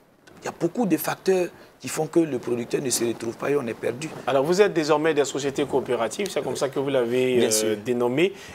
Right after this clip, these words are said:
Speaker 2: Est-ce qu'il vous arrive de participer au processus de fixation des prix du prix, enfin du prix Borchamp de cacao ?
Speaker 1: Non, en tant que planteur, on ne participe, on n'a jamais participé et ça c'est, c'est quelque chose que on ne comprend pas.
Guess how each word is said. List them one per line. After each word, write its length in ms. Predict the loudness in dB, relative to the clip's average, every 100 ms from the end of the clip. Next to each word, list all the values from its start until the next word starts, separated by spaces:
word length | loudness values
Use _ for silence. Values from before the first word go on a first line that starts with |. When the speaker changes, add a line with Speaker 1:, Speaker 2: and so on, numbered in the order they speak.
| 0
Speaker 2:
Est-ce 160 | 0
qu'il 160 | 2 2
vous 220 | 4 6
arrive 260 | 6 4 -2
de 80 | -2
participer 800 | 0 0 0 0 2 4 4 2
au 80 |
processus 560 | -2 -2 0 0 0 0
de 80 | -2
fixation 520 | -2 -2 0 0 2
des 100 | 2
prix 180 | 0 -4
du 120 | -6
prix, 360 | -6 -2 -2 -4 -4
enfin 280 | 0 2 2
du 200 | 0 -4
prix 300 | -2 2 4
Borchamp 340 | 4 2 0
de 80 | 0
cacao ? 440 | 0 -2 0 -2 -4 -12 -16 -6
Speaker 1:
Non, 440 | 0 2 4 2 2
en 120 | 0
tant 180 | 2 0
que 100 | 2
planteur, 640 | 0 2 2 4 6 6 2
on 100 | -2
ne 140 | -2
participe, 540 | 0 0 0 0 0 2
on 60 |
n'a 140 | 2 2
jamais 220 | 2 2
participé 680 | 0 -2 0 0 4 4 4
et 80 | 2
ça 220 | 2 2
c'est, 520 | 2 4 4 2 -2 -4
c'est 140 | 0
quelque 220 | 2 2
chose 240 | 0 0 0
que 320 | 2 2 0 -6 -20 -10
on 100 | 2
ne 100 | 4
comprend 360 | 6 4 0 0
pas. 260 | 4 4